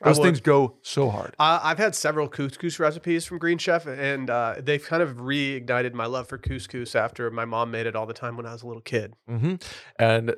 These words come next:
Speaker 2: the most important thing, which I've seen firsthand, Green Chef reduces your food waste by up to thirty-eight percent versus grocery shopping because y-, they're, they're portioned correctly.
Speaker 1: Mm-hmm.
Speaker 2: You're not letting food sit in your, in your fridge. It goes bad, and you feel bad about throwing it away.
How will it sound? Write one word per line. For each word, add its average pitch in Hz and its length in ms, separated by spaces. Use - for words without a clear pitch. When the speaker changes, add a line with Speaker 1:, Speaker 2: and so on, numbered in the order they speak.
Speaker 2:
the 113 260
most 170 320
important 160 380
thing, 151 160
which 127 120
I've 104 360
seen 123 260
firsthand, 143 680
Green 165 220
Chef 151 360
reduces 131 500
your 107 100
food 131 300
waste 117 320
by 107 140
up 101 80
to 104 80
thirty-eight 131 540
percent 110 360
versus 92 200
grocery 120 280
shopping 120 340
because 123 420
y-, 120 160
they're, 120 280
they're 123 140
portioned 151 640
correctly. 117 520
Speaker 1:
Mm-hmm. 139 200
Speaker 2:
You're 120 100
not 147 240
letting 131 240
food 135 300
sit - 180
in 123 60
your, 117 240
in 123 120
your 107 120
fridge. 170 420
It 156 140
goes 151 220
bad, 120 220
and 110 80
you 113 40
feel 113 220
bad 110 180
about 107 220
throwing 85 240
it - 60
away. 50 180